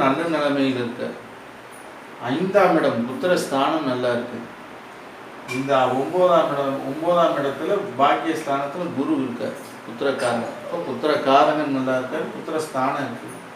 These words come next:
ஸ்தானம் நல்லா இருக்குது. புத்திர ஸ்தானம் அஞ்சாம் இடம் கெடவில்லை, நன்றாக இருக்கிறது. இப்படிப்பட்ட ஒரு ஜாதகருக்கு வந்து புத்திர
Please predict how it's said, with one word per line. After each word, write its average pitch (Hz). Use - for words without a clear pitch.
ஸ்தானம் 151
நல்லா 135
இருக்குது. 117
புத்திர 165
ஸ்தானம் -
அஞ்சாம் 147
இடம் 123
கெடவில்லை, 131
நன்றாக 151
இருக்கிறது. 110
இப்படிப்பட்ட 160
ஒரு 127
ஜாதகருக்கு 135
வந்து 120
புத்திர 190